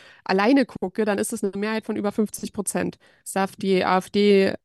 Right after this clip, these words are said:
natürlich weder auf Bund noch auf Länderebene mitregieren. Es gibt aber, die haben halt die meisten Wähler und, ähm, die Ampel ist ja jetzt seit Monaten, sinken die Umfragewerte. Und ich glaube, es ist halt wirklich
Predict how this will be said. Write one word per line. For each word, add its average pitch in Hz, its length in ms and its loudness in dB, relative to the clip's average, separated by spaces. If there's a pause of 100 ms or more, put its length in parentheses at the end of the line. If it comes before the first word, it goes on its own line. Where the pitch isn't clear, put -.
(140)
natürlich 196 400 0
weder 190 300 0
auf 185 180 -2
Bund 202 240 0
noch 185 220 -4
auf 190 120 -10
Länderebene 196 760 0 (420)
mitregieren. 254 720 2 (440)
Es - 160 -6
gibt 233 220 -4
aber, 208 200 2
die 208 140 0
haben 254 160 4
halt 233 160 0
die 208 60 0
meisten 202 400 -2
Wähler 233 360 0
und, 190 240 -6
ähm, 185 480 -8 (440)
die - 120 -6
Ampel 208 360 4
ist 196 220 4
ja 190 380 2
jetzt 196 280 -6
seit 190 160 0
Monaten, 202 640 4 (800)
sinken 220 440 4
die 208 100 -2
Umfragewerte. 185 1040 -2 (380)
Und - 40 2
ich 196 100 -2
glaube, 214 280 4
es 220 140 0
ist 220 180 -2
halt 202 260 -4
wirklich 240 680 -2